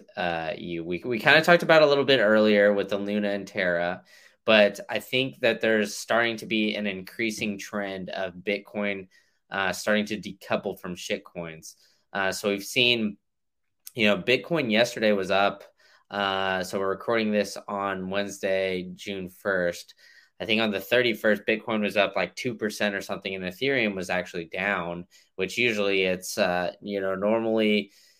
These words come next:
the swings are kind of, uh, not, not correlated, but, but somewhat correlated where, uh, you know, maybe the shit coins are, are more volatile. The, the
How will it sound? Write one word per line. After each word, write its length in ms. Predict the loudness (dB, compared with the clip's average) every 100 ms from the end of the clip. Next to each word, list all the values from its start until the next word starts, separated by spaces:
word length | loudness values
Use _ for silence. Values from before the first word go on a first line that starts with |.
| -20 -20 -4
the 80 | -4
swings 460 | -2 2 4 4 2
are 120 | 0
kind 320 | 2 2 4
of, 260 | 4 4 4
uh, 300 | 4 4 2 -4 -14
not, 320 | -2 0 0 -2 -6
not 280 | -2 -2 -6
correlated, 720 | -2 2 4 6 6 4 2
but, 220 | 0 -2 -2
but 160 | -6 -4
somewhat 680 | -6 -4 -2 0 0 -2 -4
correlated 580 | -4 0 0 2 0 0
where, 640 | 0 2 2 0 -2 -4
uh, 240 | -4 -2 -4
you 180 | -4
know, 60 | -6
maybe 240 | -6 -6
the 100 | -6
shit 300 | -6 -6 -8
coins 400 | -8 -8 -6 -6
are, 360 | -4 -2 -2 -4 _ _ _ _
are 120 | -8 -2
more 260 | 0 0
volatile. 580 | 2 2 4 2 0 -2
The, 320 | -2 -2 -2 -4
the 420 | -6 -4 -6